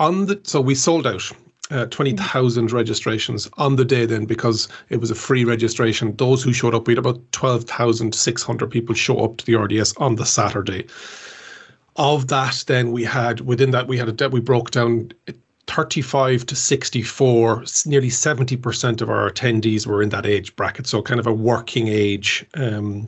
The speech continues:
but there was retirees, there was young families, there was kids loving it.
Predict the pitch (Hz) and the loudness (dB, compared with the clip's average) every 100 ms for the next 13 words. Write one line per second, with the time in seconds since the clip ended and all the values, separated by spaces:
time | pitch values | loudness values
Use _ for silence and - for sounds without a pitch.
0 | - 127 117 110 101 107 - 107 107 143 | -2 0 2 2 0 -2 0 2 2 2
1 | 151 143 131 127 107 101 104 95 - 135 | 2 0 0 -2 -4 -2 -4 -4 -2 0
2 | 135 127 127 120 120 110 - - 139 127 | 0 0 0 0 0 -4 -4 -2 0 0
3 | 113 107 131 139 104 92 | 0 2 2 2 0 -2